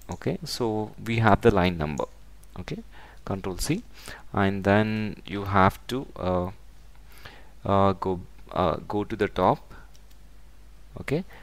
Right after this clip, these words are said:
and just search for this line number, press enter. Now you can see this is the code that is getting a, uh, error, okay. So that is the reason, uh, this is causing an issue. Okay,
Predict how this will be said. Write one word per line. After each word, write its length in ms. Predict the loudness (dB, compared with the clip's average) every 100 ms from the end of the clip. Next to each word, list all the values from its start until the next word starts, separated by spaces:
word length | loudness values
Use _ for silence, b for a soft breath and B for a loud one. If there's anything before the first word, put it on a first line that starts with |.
| B
and 220 | 0 0 4
just 200 | 2 4
search 220 | 2 2
for 200 | 0 4
this 360 | 4 4 -2 -6 -16 -6
line 280 | 4 4 6
number, 320 | 0 0 -4
press 320 | -2 0 0 0
enter. 360 | -2 -2 0 0 0 B B B B -2
Now 140 | 0
you 140 | 0
can 220 | 0 0 2
see 220 | 0 0 -2
this 340 | 2 4 6
is 140 | 4
the 120 | 4 0
code 460 | 0 0 0 2
that 200 | 2 4
is 100 | 2
getting 440 | 6 8 6 0 -4 -6 0
a, 240 | 0 0 -6 B B B B B 4
uh, 300 | 6 8 8 6
error, 260 | 8 6 4 -8 -10
okay. 280 | -6 -4 -6 -8 -18 -20 -20 -20 -20 -20 -20 -20 -20 -18 -18 -20 -18 -20 -20 -20 -18 -12
So 120 | -6
that 240 | 2 4 4
is 140 | 6
the 80 | 6
reason, 420 | 6 4 4 2 -4 B B B B 8
uh, 420 | 10 12 10 4 -4
this 220 | -6 0
is 120 | 0 2
causing 460 | 2 2 2 4
an 200 | 4 2
issue. 360 | -2 0 0 -2 -8 -16 -14
Okay, 160 | -8